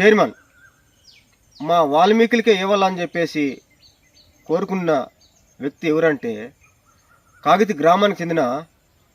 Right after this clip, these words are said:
గంపల గంగరాజు గారు. దాదాపుగా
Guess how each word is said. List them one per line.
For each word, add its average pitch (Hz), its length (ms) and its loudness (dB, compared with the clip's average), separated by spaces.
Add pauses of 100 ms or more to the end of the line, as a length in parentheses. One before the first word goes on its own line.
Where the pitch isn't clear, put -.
(100)
గంపల 170 240 -2
గంగరాజు 160 400 2
గారు. 113 200 -8 (1400)
దాదాపుగా 208 680 4